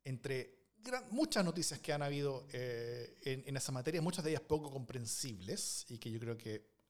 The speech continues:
ah, o sea, creemos que hay algunas cosas detrás de eso. Y, eh, y como segundo tema vamos a, vamos a hablar sobre la relación entre los gobiernos municipales y el gobierno,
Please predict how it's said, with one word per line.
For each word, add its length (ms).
ah, 400
o 20
sea, 160
creemos 280
que 120
hay 80
algunas 300
cosas 180
detrás 240
de 60
eso. 160
Y, 300
eh, 720
y 100
como 180
segundo 300
tema 180
vamos 300
a, 140
vamos 220
a 40
hablar 200
sobre 440
la 140
relación 840
entre 500
los 360
gobiernos 280
municipales 720
y 180
el 100
gobierno, 420